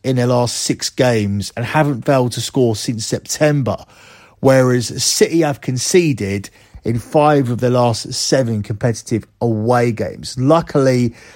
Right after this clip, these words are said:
they didn't concede last week against Chelsea, 'cause we took that as the lock. So we'll continue to ride City here.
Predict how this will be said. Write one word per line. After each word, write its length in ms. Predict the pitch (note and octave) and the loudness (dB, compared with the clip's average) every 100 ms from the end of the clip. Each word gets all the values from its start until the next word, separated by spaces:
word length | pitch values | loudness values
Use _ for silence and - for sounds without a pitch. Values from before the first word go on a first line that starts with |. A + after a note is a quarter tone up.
| - | -6
they 100 | - | 0
didn't 160 | B2 A#2 | 2 2
concede 340 | A#2+ G#2+ A#2+ | -2 -2 0
last 300 | A2 B2 A#2+ | 2 2 2
week 160 | - G#2+ | -2 -4
against 320 | G2+ F#2 E2+ | -4 -6 -4
Chelsea, 400 | - C3 C#3 - | 0 2 2 -2
'cause 140 | C#3+ - | -4 -4
we 80 | |
took 180 | A2+ - | -6 -4
that 200 | A2+ G#2+ | -4 -4
as 240 | - G#2+ G#2 | -4 -4 -4
the 160 | G#2 | -4
lock. 720 | G2+ G#2+ A#2+ C#3 D3 - - - - - - | -2 0 4 4 2 -4 -14 -18 -20 -18 -14
So 420 | - - A#2 A2 G#2+ | -8 0 2 4 2
we'll 160 | A#2 | -2
continue 560 | - A#2+ A#2+ D#3 D3 C3 | -2 -2 0 2 2 2
to 300 | - A#2+ A#2 | 2 0 0
ride 600 | G2+ A#2+ A#2 A2+ A2 G#2+ | 0 2 2 0 -4 -6
City 400 | - A#2+ - G#2 | -4 -4 -2 -4
here. 480 | G2+ C#3 C3 C3 | -2 0 4 2